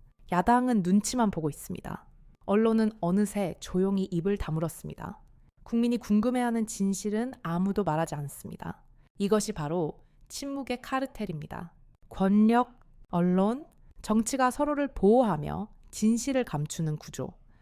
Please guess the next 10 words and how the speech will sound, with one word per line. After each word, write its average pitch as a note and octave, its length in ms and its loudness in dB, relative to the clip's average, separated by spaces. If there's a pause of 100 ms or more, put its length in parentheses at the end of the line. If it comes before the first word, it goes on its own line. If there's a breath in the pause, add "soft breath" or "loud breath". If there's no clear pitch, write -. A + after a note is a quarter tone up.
(140 soft breath)
이 C4 100 4
구조가 A#3 680 4
대한민국의 G#3 760 0
가장 A3+ 420 -2
깊은 A3+ 400 -6
병폐라는 A3+ 760 -2
목소리가 F3 560 -4
커지고 C4+ 420 -4
있습니다. - 600 -14 (460)
그러나 F#3+ 520 -4